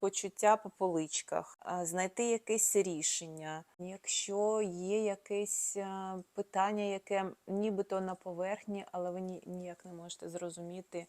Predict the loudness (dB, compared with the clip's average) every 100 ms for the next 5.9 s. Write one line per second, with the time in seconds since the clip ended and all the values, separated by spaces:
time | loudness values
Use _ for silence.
0 | _ 0 0 0 -4 -6 -8 -6 0 0
1 | 0 -4 4 4 4 -2 0 -4 -6 -6
2 | -4 -4 -4 -6 -4 2 2 2 -2 -2
3 | 0 0 0 -4 -10 _ -6 4 6 6
4 | 4 4 6 6 4 2 0 0 0 2
5 | 2 2 0 -4 -6 -10 -8 -8 -8